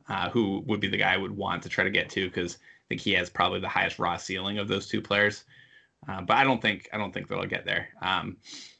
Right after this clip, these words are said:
Mason Rudolph, forty-three hundred. Are you considering that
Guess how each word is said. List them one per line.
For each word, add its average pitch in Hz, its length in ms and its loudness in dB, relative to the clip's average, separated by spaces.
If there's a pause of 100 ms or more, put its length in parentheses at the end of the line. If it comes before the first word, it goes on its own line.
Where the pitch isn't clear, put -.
(500)
Mason 135 340 4
Rudolph, 131 500 4
forty-three 107 380 0
hundred. 110 480 2
Are 104 60 4
you 104 160 0
considering 104 420 -4
that 98 340 2